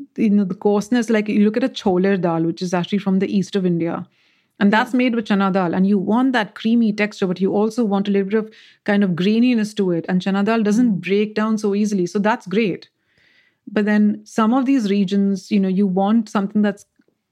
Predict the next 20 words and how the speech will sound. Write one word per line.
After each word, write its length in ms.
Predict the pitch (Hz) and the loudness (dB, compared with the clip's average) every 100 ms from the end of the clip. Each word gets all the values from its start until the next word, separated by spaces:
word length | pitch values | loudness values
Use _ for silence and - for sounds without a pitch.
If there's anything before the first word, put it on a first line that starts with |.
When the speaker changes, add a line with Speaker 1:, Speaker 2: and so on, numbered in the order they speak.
| _ _ - | _ _ -4
Speaker 1:
palatable 480 | 202 202 226 196 175 | -2 0 -2 -2 -2
with 200 | 180 190 | -4 -2
your 240 | 180 175 | 0 -2
kind 220 | 185 180 | 0 -2
of 100 | 170 | 0
your 180 | 175 175 | 0 -2
chapati 600 | 175 196 214 202 208 180 | -2 -2 -2 -2 -2 -2
or 40 | 175 | 0
your 140 | 175 | 0
roti. 440 | 202 214 202 180 208 | 0 -2 -4 -4 -6
Speaker 2:
Yeah. 140 | 202 277 _ - | -10 -12 _ -4
Speaker 1:
So 120 | 220 | 0
you 60 | |
want 200 | 226 277 | 2 2
something 160 | 269 269 | 2 2
that'll 200 | 262 226 | 2 2
mix 260 | 208 214 - | 2 0 -4
with 120 | 214 | -2
your 140 | 214 | 0
rice. 540 | 202 233 175 170 - | 0 0 0 -4 -10